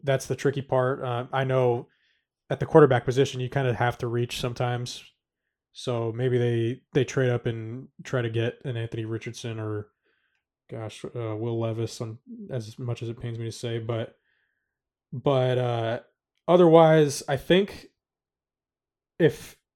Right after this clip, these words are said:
if that doesn't materialize, I think they might be well served in trading down because they have a lot of other needs on the roster. And m-, if they can get someone to jump up from, like, the teens to number seven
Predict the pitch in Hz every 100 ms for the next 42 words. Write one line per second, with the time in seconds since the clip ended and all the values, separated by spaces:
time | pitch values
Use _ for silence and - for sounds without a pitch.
0 | _ _ _ _ 160 - 139 156 143 135
1 | 143 135 - 147 - 143 147 135 135 135
2 | 131 156 185 143 127 139 135 127 127 -
3 | _ _ - 123 127 127 - 127 135 123
4 | 117 - 123 127 113 104 104 147 - _
5 | _ _ _ _ _ _ _ - 135 147
6 | 123 131 143 143 127 139 - 117 117 156
7 | 127 131 127 117 127 127 120 113 110 120
8 | - 131 123 123 _ _ _ _ _ -
9 | 131 120 117 113 117 - - _ - -
10 | 123 143 135 - 143 151 127 135 - 131
11 | 120 117 117 - _ _ - 117 143 135
12 | 127 - 135 123 113 - 117 - 127 123
13 | 123 123 - 117 117 120 - 117 113 123
14 | 120